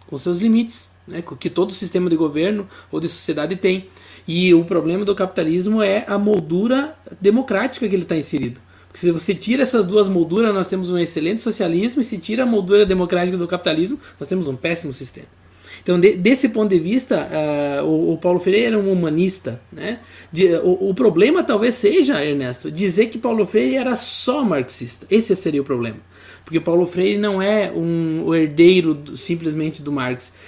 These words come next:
Ele é centralmente herdeiro do Marx, ressignificando o que o próprio Marx disse, traduzindo isso pro campo da educação progressista e libertadora. Ele mesmo vai dizer na Pedagogia da Autonomia,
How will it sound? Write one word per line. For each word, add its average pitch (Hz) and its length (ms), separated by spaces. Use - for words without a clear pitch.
Ele 165 240
é 175 120
centralmente 190 800
herdeiro 165 360
do 151 100
Marx, 151 500
ressignificando 208 1300
o 175 160
que 175 120
o 170 40
próprio 175 300
Marx 156 340
disse, 170 420
traduzindo 185 880
isso 220 220
pro 196 100
campo 185 200
da 180 80
educação 165 640
progressista 156 600
e 151 40
libertadora. 147 580
Ele 202 160
mesmo 226 200
vai 247 100
dizer 214 340
na 233 100
Pedagogia 190 420
da 214 60
Autonomia, 185 540